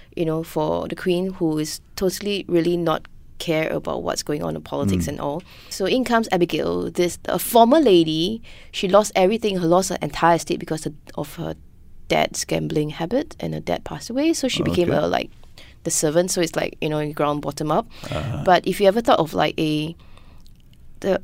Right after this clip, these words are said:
Speaker 1: early influencer, she is really one person who knows how to climb her way up and use her, her power of manipulation to influence the queen.
Speaker 2: So who are you backing in this particular film? I, I, are you like,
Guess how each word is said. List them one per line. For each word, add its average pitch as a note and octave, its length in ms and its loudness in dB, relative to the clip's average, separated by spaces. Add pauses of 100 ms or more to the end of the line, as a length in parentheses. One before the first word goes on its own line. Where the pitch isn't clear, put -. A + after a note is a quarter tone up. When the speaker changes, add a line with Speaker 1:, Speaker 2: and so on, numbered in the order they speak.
Speaker 1:
early A3 440 6
influencer, A3 800 0
she - 300 -4
is - 260 -6
really D#3+ 260 0
one D#3 540 -6
person D3+ 320 -6
who D3 140 -6
knows C#3+ 240 -6
how D#3 80 -8
to D#3 80 -8
climb D#3+ 260 -8
her D#3+ 80 -6
way D3+ 220 -2
up F3+ 220 2
and D3 140 -2
use D3+ 200 -4 (100)
her, - 240 -8 (540)
her F#3 100 0
power A3 340 6
of A3 140 4
manipulation F#3 840 4
to - 200 -6
influence G3 580 -4
the A3 100 -10
queen. A3 500 -6 (320)
Speaker 2:
So - 300 2 (260)
who A#3 340 6
are D3 80 2
you C3+ 140 2
backing F#2 540 -2
in - 120 -2
this - 200 -4
particular F2 500 -6
film? - 240 -2
I, A#2+ 320 6 (120)
I, B2 200 6
are B2 100 6
you C3 180 8
like, A#2+ 300 2